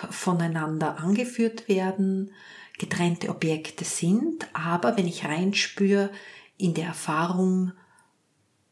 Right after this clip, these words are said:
so existiert eigentlich nur diese.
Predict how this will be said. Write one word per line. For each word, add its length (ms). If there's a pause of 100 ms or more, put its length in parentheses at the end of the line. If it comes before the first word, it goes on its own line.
(400)
so 160
existiert 840
eigentlich 720 (120)
nur 320 (160)
diese. 380